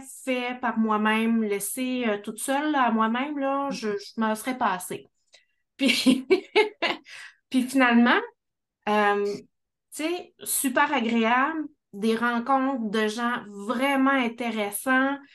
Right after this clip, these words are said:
que j'aurais jamais croisés si j'étais pas allée,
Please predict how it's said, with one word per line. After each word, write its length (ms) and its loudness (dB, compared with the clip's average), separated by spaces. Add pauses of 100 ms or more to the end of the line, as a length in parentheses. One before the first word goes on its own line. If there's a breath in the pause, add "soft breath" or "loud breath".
(540 loud breath)
que 580 0
j'aurais 360 -6
jamais 560 -2
croisés 680 0
si 640 -4
j'étais 360 -4
pas 240 -4
allée, 640 0